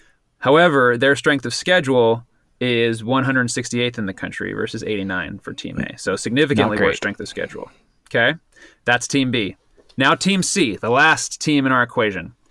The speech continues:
Speaker 1: They are eighteen and ten currently. They're oh and six versus quadrant one, so against the really good teams, they have not broken through and gotten a win, similar to Team B.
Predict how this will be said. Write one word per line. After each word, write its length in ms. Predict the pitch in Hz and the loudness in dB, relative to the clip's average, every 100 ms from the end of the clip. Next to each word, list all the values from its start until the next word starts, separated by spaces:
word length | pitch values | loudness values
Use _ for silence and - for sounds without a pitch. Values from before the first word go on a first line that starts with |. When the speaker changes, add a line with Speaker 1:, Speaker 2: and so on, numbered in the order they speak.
| _ _ _ _ - | _ _ _ _ 0
Speaker 1:
They 140 | 143 | 4
are 120 | 165 | 4
eighteen 360 | 170 175 - 170 | 4 0 2 0
and 120 | 175 | 0
ten 340 | - 151 156 170 | 2 2 2 0
currently. 580 | - 139 - 131 185 - _ _ _ _ _ _ _ - | 2 2 0 -2 -4 -8 _ _ _ _ _ _ _ 0
They're 240 | 131 - - | 2 2 4
oh 240 | 160 202 | 6 6
and 120 | 196 | 2
six 720 | - 180 202 - - - - _ _ | 0 0 0 -4 -10 -10 -14 _ _
versus 300 | 139 143 143 | -2 0 -2
quadrant 440 | - 147 147 170 | 2 4 4 0
one, 220 | 120 117 135 | 0 0 0
so 140 | 127 | -2
against 200 | 123 120 | -2 -2
the 80 | 127 | 2
really 200 | 147 165 | 2 2
good 260 | - 147 | 2 0
teams, 280 | - 143 151 | 2 -2 0
they 100 | 107 | 0
have 160 | 117 117 | 0 0
not 220 | 123 120 | 0 0
broken 300 | 131 131 139 | -2 0 -4
through 180 | 131 131 | -2 -2
and 80 | 127 | 0
gotten 200 | 127 139 | 0 0
a 60 | |
win, 220 | 135 110 - | -2 -4 -4
similar 360 | - 110 113 | -6 -4 -4
to 80 | 113 | -4
Team 260 | - 127 135 | -6 -6 -4
B. 300 | 104 104 | -4 -6